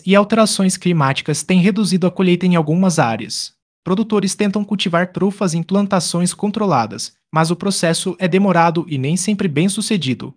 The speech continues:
o que mantém a escassez no mercado. Uso culinário: na cozinha, a trufa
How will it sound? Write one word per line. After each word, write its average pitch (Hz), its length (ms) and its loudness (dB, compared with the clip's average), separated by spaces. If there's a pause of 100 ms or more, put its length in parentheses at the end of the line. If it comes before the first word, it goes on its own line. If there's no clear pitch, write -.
o 160 80 -8
que - 140 -4
mantém 190 320 2
a 175 40 0
escassez 175 480 -2
no 165 80 0
mercado. 135 640 -4 (340)
Uso 160 160 0
culinário: 175 420 2
na 175 120 0
cozinha, 170 640 0
a 151 100 0
trufa 208 420 0